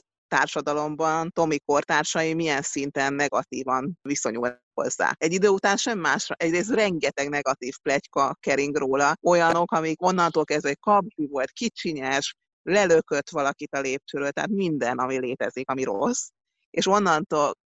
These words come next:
tehát én egy idő után azért már arra gondoltam, miután számomra egy teljesen ezzel ellentétes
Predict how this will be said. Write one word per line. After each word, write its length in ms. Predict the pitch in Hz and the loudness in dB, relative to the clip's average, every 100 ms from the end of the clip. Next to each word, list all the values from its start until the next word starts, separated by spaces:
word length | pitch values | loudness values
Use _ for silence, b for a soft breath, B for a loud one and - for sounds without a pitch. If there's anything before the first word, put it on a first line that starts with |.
| _ | _
tehát 160 | 151 | -2
én 180 | 160 180 - | 0 -4 -4
egy 260 | - 180 196 | -8 -4 -2
idő 160 | 226 | 2
után 280 | 170 165 170 | 2 2 -2
azért 240 | 165 185 | 0 -2
már 160 | 180 175 131 | 0 -2 0
arra 240 | 196 170 | 0 0
gondoltam, 720 | 143 143 151 156 - 165 175 - _ - | -2 -4 -2 -2 -2 -2 -2 -4 _ -2
miután 340 | 165 180 175 - | 2 4 2 2
számomra 280 | 175 170 | 0 0
egy 80 | 170 | -4
teljesen 340 | - 180 160 156 | -2 -2 0 -2
ezzel 300 | 165 156 160 | -2 0 0
ellentétes 680 | 151 139 185 - 139 - | 0 -2 -6 -6 -6 -6